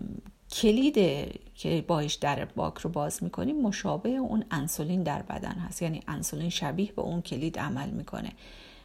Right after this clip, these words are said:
و در سلول ها رو در واقع باز می‌کنه برای که، اه، گلوکوز بتونه وارد سلول ها بشه.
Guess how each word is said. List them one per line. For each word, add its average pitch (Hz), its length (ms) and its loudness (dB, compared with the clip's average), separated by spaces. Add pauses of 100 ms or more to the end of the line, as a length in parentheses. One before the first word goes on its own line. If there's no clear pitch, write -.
(200)
و 170 220 6
در 214 240 6
سلول 180 500 2
ها 190 180 0
رو 208 140 2
در 147 240 2
واقع 151 320 -2
باز 180 380 2
می‌کنه 226 300 2
برای 175 220 2
که، - 140 -4
اه، - 160 -2 (800)
گلوکوز 180 560 2
بتونه 220 280 2
وارد 160 400 0
سلول 120 460 -2
ها - 180 0
بشه. - 300 -4